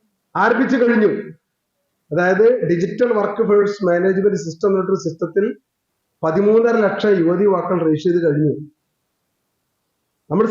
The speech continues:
സംസ്ഥാന തലത്തിൽ തന്നെ ഒരു പതിനെട്ട് ലക്ഷം തൊഴിൽ ആവശ്യം കണ്ടെത്തി കഴിഞ്ഞു. മുതലാളിമാർക്ക് ആവശ്യമുണ്ട്, ആ ലിസ്റ്റ് നമ്മുടെ കയ്യിലുണ്ട്. അപ്പം നമ്മൾ നമ്മുടെ ബ്ലോക്ക് പഞ്ചായത്തിലും ഗ്രാമപഞ്ചായത്തിലും ഇതുപോലെ തൊഴിൽ ആവശ്യമുള്ള ഒരു ലിസ്റ്റ്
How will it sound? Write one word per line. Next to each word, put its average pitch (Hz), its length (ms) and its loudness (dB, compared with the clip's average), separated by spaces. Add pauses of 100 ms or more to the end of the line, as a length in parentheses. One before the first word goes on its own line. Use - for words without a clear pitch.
സംസ്ഥാന 240 320 0 (120)
തലത്തിൽ 220 340 0
തന്നെ 220 240 2 (580)
ഒരു 214 160 4 (480)
പതിനെട്ട് 220 400 0 (100)
ലക്ഷം 208 400 -4 (380)
തൊഴിൽ 190 320 2 (680)
ആവശ്യം 208 560 0 (340)
കണ്ടെത്തി 202 340 0
കഴിഞ്ഞു. 170 300 0 (360)
മുതലാളിമാർക്ക് 170 640 0
ആവശ്യമുണ്ട്, 156 500 0
ആ 151 120 2
ലിസ്റ്റ് - 180 -4
നമ്മുടെ 208 160 2
കയ്യിലുണ്ട്. 143 320 0 (1000)
അപ്പം 208 140 2 (100)
നമ്മൾ 226 240 0 (100)
നമ്മുടെ 240 300 0
ബ്ലോക്ക് 202 280 0
പഞ്ചായത്തിലും 220 520 2
ഗ്രാമപഞ്ചായത്തിലും 202 760 0 (440)
ഇതുപോലെ 202 440 2 (420)
തൊഴിൽ 202 300 4
ആവശ്യമുള്ള 214 500 2 (460)
ഒരു 175 160 2
ലിസ്റ്റ് 190 300 0